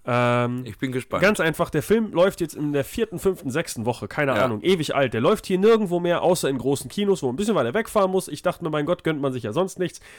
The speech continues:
Speaker 1: Fährst du da hin, dann kannst du mit dem Fahrrad zurückfahren, hast so ein bisschen Sport und noch gemacht, was, was für die gute Seele hier. Ähm, bin da angekommen, natürlich der Einzige im Kino, weil, äh, wie gesagt, läuft ja schon seit einigen Wochen. Sitze in der Mitte, genau in der Mitte des Kinos,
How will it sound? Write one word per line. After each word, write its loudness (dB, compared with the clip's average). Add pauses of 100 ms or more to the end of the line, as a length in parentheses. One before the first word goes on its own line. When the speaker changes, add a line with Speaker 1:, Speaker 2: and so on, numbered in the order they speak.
(240)
Speaker 1:
Fährst 0
du -2
da -2
hin, 0
dann 2
kannst -6
du -4
mit -4
dem -8
Fahrrad -2
zurückfahren, -4
hast -6
so -6
ein -6
bisschen -8 (440)
Sport -2
und 0
noch 0
gemacht, -4
was, -8
was -8
für -10
die -10
gute -10
Seele -6
hier. -4 (400)
Ähm, 0 (160)
bin 0
da 0
angekommen, 2 (400)
natürlich 0
der -2
Einzige -4
im -4
Kino, -4
weil, -2
äh, -12 (480)
wie -6
gesagt, -2
läuft 0
ja -8
schon -8
seit -8
einigen -8
Wochen. -12 (100)
Sitze 0 (320)
in -2
der 4
Mitte, 0 (520)
genau 4
in 2
der 4
Mitte 4
des -2
Kinos, 0